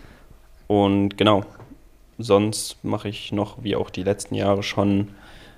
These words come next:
ähm, andere Sachen im Marketing als Fotograf, Videograf. Das heißt, ich bin selbstständig. Und der Vorteil ist natürlich auch, dass ich dadurch ein bisschen mehr für Running Gags machen kann und es ein,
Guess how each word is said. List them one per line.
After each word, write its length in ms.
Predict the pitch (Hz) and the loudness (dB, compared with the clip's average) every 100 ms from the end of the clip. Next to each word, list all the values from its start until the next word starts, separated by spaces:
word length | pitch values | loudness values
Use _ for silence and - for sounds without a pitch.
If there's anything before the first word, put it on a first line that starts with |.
| - - | -20 -14
ähm, 560 | - - 71 87 80 113 - - - - | -6 -2 -2 -2 -2 -6 -12 -20 -20 -6
andere 340 | 107 101 101 | 0 0 2
Sachen 260 | 104 104 101 | 2 2 0
im 100 | 98 | 0
Marketing 640 | 98 101 110 - 101 107 - - | 0 -2 -4 -2 -2 -2 -6 -14
als 160 | 101 - | -10 -10
Fotograf, 580 | - 101 101 98 104 - | -8 -8 -2 0 0 -2
Videograf. 800 | 110 110 110 107 - 104 110 - - _ _ - | -8 -4 -2 -2 0 2 0 -4 -20 _ _ -20
Das 120 | - - | -10 -6
heißt, 200 | 104 - | -6 -8
ich 100 | - | -8
bin 220 | 98 98 | -4 -2
selbstständig. 680 | 95 107 - 113 120 123 - - - - - - - | 0 -2 0 2 2 0 -6 -20 -20 -20 -20 -18 -2
Und 580 | 107 110 117 120 120 113 | 2 4 4 2 2 0
der 100 | 98 | 4
Vorteil 320 | 107 123 95 | 4 6 2
ist 120 | - | 2
natürlich 400 | 110 113 107 - | 0 0 -2 0
auch, 220 | 104 107 | 0 0
dass 220 | - 104 | -4 -8
ich 120 | - - | -6 2
dadurch 580 | 104 104 104 104 - - - _ - - - - - | 2 4 2 0 -8 -14 -20 _ -20 -20 -20 -20 -12
ein 60 | |
bisschen 640 | - 110 107 101 107 104 104 | -10 -4 0 0 0 -2 -2
mehr 220 | 101 104 | 0 0
für 120 | 98 | 0
Running 240 | 98 117 117 | 0 2 2
Gags 180 | 113 | 2
machen 240 | 117 113 113 | 2 2 2
kann 300 | - 117 127 - - - - - _ - - - _ | 0 0 -2 -8 -20 -20 -20 -20 _ -20 -20 -20 _
und 280 | 110 107 - | -2 -2 -2
es 360 | 104 - - - | -6 -8 -12 -6
ein, 300 | 101 104 104 | 0 0 -2